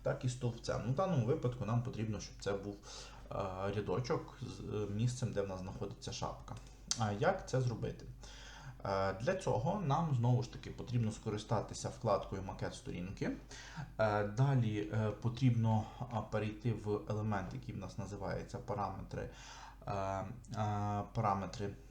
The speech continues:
аркуша. Так? Або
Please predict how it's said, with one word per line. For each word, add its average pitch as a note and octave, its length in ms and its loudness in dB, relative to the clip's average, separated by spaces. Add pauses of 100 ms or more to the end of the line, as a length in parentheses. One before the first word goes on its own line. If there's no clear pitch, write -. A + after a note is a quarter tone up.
(340)
аркуша. - 500 2 (440)
Так? E3+ 340 -2
Або C#3 500 4